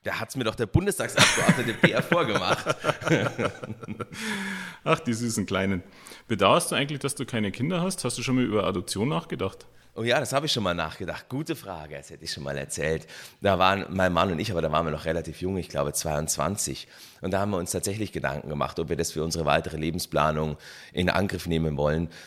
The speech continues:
Speaker 1: ein, ein kleines Kindlein zu adoptieren. Aber wir sind dann doch wieder relativ schnell davon abgekommen. Man hatte so, man hat so viel im Kopf, dass ich das gerne sicherlich anderen überlassen möchte,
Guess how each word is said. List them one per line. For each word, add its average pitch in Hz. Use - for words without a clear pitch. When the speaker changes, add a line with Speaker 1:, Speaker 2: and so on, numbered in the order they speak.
Speaker 1:
ein, 80
ein 78
kleines 78
Kindlein 82
zu -
adoptieren. 87
Aber 80
wir 82
sind 87
dann 78
doch 87
wieder 76
relativ 78
schnell 73
davon 71
abgekommen. 69
Man 80
hatte 78
so, 82
man 78
hat 80
so 92
viel 82
im 69
Kopf, -
dass 80
ich -
das -
gerne 98
sicherlich 87
anderen 92
überlassen 80
möchte, 87